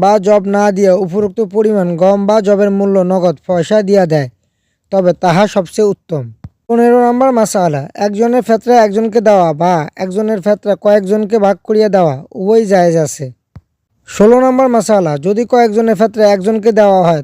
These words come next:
তাহাও দুরুস্ত আছে, কিন্তু তদ্বারা মিসকিন যেন মালিকে নেসাব না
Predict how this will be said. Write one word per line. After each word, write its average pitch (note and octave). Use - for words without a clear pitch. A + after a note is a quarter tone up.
তাহাও G3
দুরুস্ত G3+
আছে, D3
কিন্তু G#3+
তদ্বারা G3+
মিসকিন G3
যেন G#3+
মালিকে F#3
নেসাব F3+
না F#3